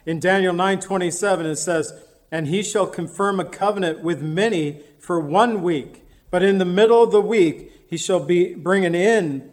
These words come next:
to sacrifice and offering, and on the wing of abominations shall be one who makes desolate, even until the consummation, which is determined and poured out on the desolate."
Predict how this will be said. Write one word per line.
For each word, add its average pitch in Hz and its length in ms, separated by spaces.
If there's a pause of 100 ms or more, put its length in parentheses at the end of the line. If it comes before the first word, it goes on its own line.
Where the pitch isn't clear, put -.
to 160 180
sacrifice 185 840
and 147 120
offering, 180 560 (420)
and 151 100
on 170 160
the 170 80
wing 190 400
of 151 120
abominations 156 1000 (400)
shall 165 460
be 160 260
one 170 380
who 165 120
makes 165 300
desolate, 139 640 (440)
even 180 520 (240)
until 160 340
the 147 120
consummation, 151 1000 (640)
which 175 260
is 170 360
determined 165 600
and 139 140
poured 175 260
out 156 280
on 160 260
the 143 80
desolate." 123 540